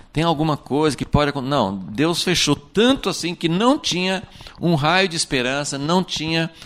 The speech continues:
uma saída. Essa é uma, é uma situação bem drástica. Aí no versículo dezenove ele fala, a minha tradução fala, "Lembra-te", mas eu vi em outras, eu acredito que tem, é,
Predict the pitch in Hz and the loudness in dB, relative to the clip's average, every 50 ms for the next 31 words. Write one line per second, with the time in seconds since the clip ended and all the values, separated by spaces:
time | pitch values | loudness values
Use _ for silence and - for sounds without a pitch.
0 | - - - - 127 139 147 147 - - 143 117 101 90 80 71 78 76 85 92 | -20 -20 -10 -6 -4 -4 -2 -2 -2 -2 -2 -2 0 -2 -2 -4 -6 -6 -6 -6
1 | 90 - 120 123 131 135 139 131 104 95 107 123 120 - - - - 123 - - | -6 -4 -6 -4 -4 -4 -6 -6 -6 -6 -6 -6 -6 -8 -10 -10 -10 -12 -8 -6
2 | 104 107 117 123 127 131 - - - 85 98 110 131 123 113 92 87 76 - - | -6 -6 -6 -6 -8 -10 -14 -16 -10 -8 -6 -6 -4 -6 -6 -6 -6 -6 -8 -12
3 | - - - - - - - _ - _ _ - - - - - - _ _ _ | -16 -18 -18 -20 -20 -20 -20 _ -20 _ _ -20 -20 -20 -20 -20 -20 _ _ _
4 | - - _ _ - 135 170 202 208 208 196 - 196 180 165 156 156 165 147 151 | -20 -20 _ _ 0 2 2 2 2 0 0 0 -2 -4 -4 -2 -2 -2 0 0
5 | 160 175 185 175 185 175 175 - - - 127 110 95 85 78 67 - - - _ | 2 2 2 0 0 -2 -2 -4 -2 0 0 0 0 0 -4 -10 -14 -20 -20 _
6 | _ _ _ _ - _ _ _ _ _ _ _ _ - 143 160 185 214 233 226 | _ _ _ _ -20 _ _ _ _ _ _ _ _ -6 -4 -2 0 -2 -2 -2
7 | 214 180 160 135 - - 160 165 165 - - 156 151 143 104 120 120 127 139 156 | -2 -6 -4 -4 -4 -4 -4 -4 -4 -4 -4 -4 -4 -4 -4 -2 -2 -2 -2 -2
8 | 170 185 180 180 180 180 - - - - - 113 92 80 - - - _ _ - | -2 -2 -4 -4 -4 -6 -8 -8 -8 -6 -4 -4 -6 -6 -10 -12 -18 _ _ -20
9 | - _ _ _ _ - 98 107 101 101 131 139 123 135 151 160 156 127 117 113 | -20 _ _ _ _ -10 -8 -8 -6 -4 -6 -6 -4 -4 -4 -2 -2 0 0 0
10 | 123 139 151 156 156 156 147 156 131 123 135 139 143 143 151 127 113 110 127 127 | 0 0 0 -2 -4 -4 -6 -6 -6 -4 -4 -4 -4 -6 -8 -12 -8 -8 -8 -8
11 | - 127 - - 127 127 127 120 110 101 90 82 - - 107 107 101 - - - | -10 -14 -14 -12 -12 -10 -8 -6 -6 -6 -8 -8 -6 -6 -6 -6 -8 -12 -18 -20
12 | - - _ - 62 87 90 87 90 80 | -20 -20 _ -12 -10 -6 -6 -6 -6 -8